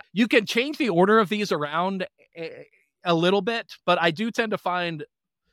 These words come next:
this order is about what I want to follow when I'm structuring out a prompt. So it may not be one hundred percent important. You wanna cover each of these ideas,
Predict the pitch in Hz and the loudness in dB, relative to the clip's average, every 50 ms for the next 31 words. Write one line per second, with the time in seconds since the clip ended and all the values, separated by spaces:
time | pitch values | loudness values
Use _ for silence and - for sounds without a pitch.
0 | _ _ _ _ _ - 143 214 208 - - 190 196 190 175 156 135 127 135 143 | _ _ _ _ _ 6 8 8 8 8 4 2 2 2 2 0 -2 -4 -4 -4
1 | 131 156 120 - 151 170 160 165 156 147 135 139 147 147 - - 135 - _ 165 | -4 -4 -2 -2 -2 -2 0 2 2 2 2 2 -2 -2 -4 -6 -12 -8 _ -4
2 | 147 147 156 170 185 196 202 185 - - 127 127 165 160 160 160 147 - - 170 | -4 -2 -2 -2 -2 -2 -4 -6 -10 -12 -4 -4 -2 0 0 -2 -2 -4 -4 -4
3 | 151 143 - 156 147 135 139 127 120 110 - 120 95 82 - _ - - 156 143 | -4 -4 -6 -8 -8 -6 -6 -8 -8 -10 -12 -14 -14 -14 -16 _ -8 -4 0 0
4 | 139 135 123 - _ _ _ _ _ 156 147 143 139 - 143 147 190 220 233 214 | 0 0 -2 -6 _ _ _ _ _ -4 -4 -4 -4 -4 -2 0 2 4 4 4
5 | 214 160 156 190 190 175 165 156 139 - - 240 254 262 247 233 214 - 262 233 | 4 2 -2 -4 -4 -2 -2 -4 -4 -6 -6 -8 -8 -8 -10 -12 -8 -8 -8 -6
6 | 220 226 - - 233 226 240 233 202 170 147 151 175 180 156 135 - 185 180 185 | -6 -8 -8 -8 -8 -8 -10 -12 -10 -8 -6 -4 -4 -4 -4 -4 -4 -6 -4 -4
7 | 190 165 185 190 175 - 190 202 202 185 196 185 180 196 202 196 202 196 - | -6 -8 -10 -10 -8 -8 -8 -8 -6 -4 -4 -4 -2 -2 -2 -2 -2 -6 -8